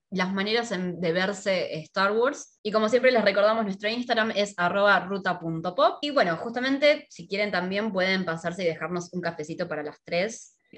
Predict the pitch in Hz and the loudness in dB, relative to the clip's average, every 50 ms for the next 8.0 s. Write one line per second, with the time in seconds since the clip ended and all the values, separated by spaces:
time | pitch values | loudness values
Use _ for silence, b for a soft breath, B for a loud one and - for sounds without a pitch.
0 | 156 147 - 170 165 - - 170 170 175 - 160 151 151 165 165 175 175 185 180 | -14 -12 -12 -14 -14 -10 -10 -10 -8 -8 -10 -10 -8 -6 -4 -4 -2 -4 -6 -8
1 | 156 151 - - 151 151 151 - 165 170 170 - 180 180 180 - 165 - 160 160 | -12 -12 -8 -6 -6 -6 -6 -6 -6 -6 -4 -6 -8 -8 -8 -10 -8 -4 -2 -2
2 | 160 160 160 - 156 - 151 151 147 170 160 165 175 170 - - 156 156 156 156 | -2 -2 -2 -6 -6 -6 -6 -8 -6 -8 -8 -8 -8 -8 -8 -6 -6 -4 -4 -4
3 | 156 156 156 156 165 160 165 165 165 - _ - 165 160 160 160 - 180 170 - | -4 -6 -6 -6 -6 -6 -6 -8 -8 -8 _ -8 -8 -8 -8 -8 -8 -10 -10 -8
4 | 180 175 170 165 165 156 151 151 156 160 160 - - 185 180 - - 180 170 165 | -6 -6 -6 -6 -6 -8 -8 -8 -10 -12 -10 -6 -6 -6 -6 -6 -8 -6 -6 -6
5 | 160 156 156 147 143 143 - 202 202 196 196 196 - - 185 180 175 170 180 175 | -6 -6 -8 -8 -8 -4 0 0 0 0 0 -4 -8 -8 -6 -6 -6 -6 -6 -6
6 | 170 170 196 214 220 - 247 240 240 226 208 190 202 196 - 185 196 202 208 214 | -4 -4 -4 -4 -2 2 2 2 2 2 0 -2 -2 -4 -4 -2 2 2 4 2
7 | 208 202 196 208 - 208 190 185 175 180 175 180 180 190 190 202 220 220 - | 2 0 -2 -4 -4 -6 -6 -4 -2 -2 -2 0 2 2 2 2 0 -2 -6